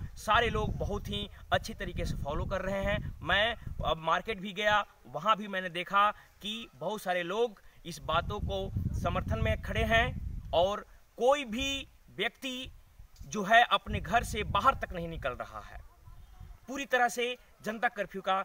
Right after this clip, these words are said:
समर्थन किया जा रहा है और एक साथ आकर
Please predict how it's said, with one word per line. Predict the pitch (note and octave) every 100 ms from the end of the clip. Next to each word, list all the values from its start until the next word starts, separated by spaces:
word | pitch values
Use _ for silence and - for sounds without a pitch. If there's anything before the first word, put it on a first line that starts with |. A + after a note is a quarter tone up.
| -
समर्थन | - G3+ G3+ G#3+ F#3
किया | D3 C3
जा | G#2+ F#2
रहा | G2+ G#2+
है | G2+ G2+ - - _ _ - -
और | F3+ A#3+ B3 G#3+ - _ - -
एक | C#4 A3
साथ | - G#3+ A3 - - -
आकर | F3 A3 A3 E3 A#2+